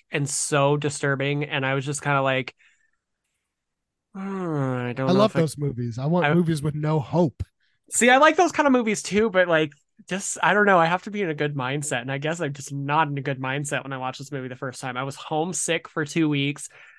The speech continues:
Speaker 1: My mental health was not well, 'cause, like, when you're cooped up at home with no one to talk to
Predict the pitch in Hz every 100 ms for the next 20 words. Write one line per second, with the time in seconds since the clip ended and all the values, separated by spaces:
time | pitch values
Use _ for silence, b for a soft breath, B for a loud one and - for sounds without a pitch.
0 | b 147 151 135 139 139 135 151 151 160
1 | 160 143 147 147 147 - _ _ 160 147
2 | 139 131 143 139 165 175 139 139 160 180
3 | 151 165 165 151 156 156 147 139 - 180
4 | 180 175 156 127 156 170 147 147 147 135
5 | 135 147 180 147 123 127 143